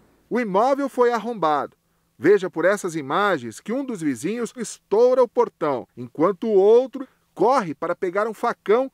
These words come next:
e invadir a casa. A menor, de onze anos, estava completamente transtornada. O inquilino só não acabou linchado porque a polícia militar evitou.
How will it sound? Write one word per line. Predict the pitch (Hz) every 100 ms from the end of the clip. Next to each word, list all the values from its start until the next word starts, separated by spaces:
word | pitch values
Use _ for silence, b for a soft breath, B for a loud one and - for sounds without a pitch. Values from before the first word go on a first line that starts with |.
| _ _ 226
e |
invadir | 269 247 226 147 135 247
a | 240
casa. | - 196 196 131 98 - _ _ _ _ _ _ -
A | 127
menor, | 127 120 180 180 123
de | 120
onze | 151 226 175 180
anos, | 208 226 214 185
estava | 175 - 202 196
completamente | - 208 254 - 214 202 202 151 185 196 202
transtornada. | - 190 220 - 220 208 151 135 120 101 _ _ _
O | -
inquilino | 220 196 160 143 240 240 165
só | - 233 277
não | 247 226
acabou | - 185 156 165
linchado | 226 233 - 190 220 262 285
porque | 277 240 240
a | 240
polícia | 226 175 208 - 226
militar | 214 220 208 - 139 143
evitou. | 151 202 196 123